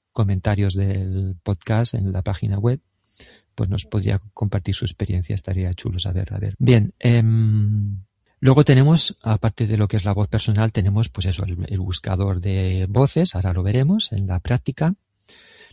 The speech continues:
Nos podemos encontrar, eh, voces en multitud de idiomas, en español,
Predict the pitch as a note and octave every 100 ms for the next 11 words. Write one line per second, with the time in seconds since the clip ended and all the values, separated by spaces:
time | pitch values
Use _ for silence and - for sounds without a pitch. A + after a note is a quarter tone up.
0 | - A2+ - B2 C3+ D3 C3+ C#3 - C3
1 | C#3+ - A#2+ A2 G#2+ G#2 G2 G2 A#2 -
2 | C#3+ D#3 - - _ _ - G2 F#2 F2+
3 | G2 G#2+ G2+ G2+ G2+ C3 C3 D#3+ - G2
4 | - A2 G2+ A2 B2+ C3+ C#3+ D#3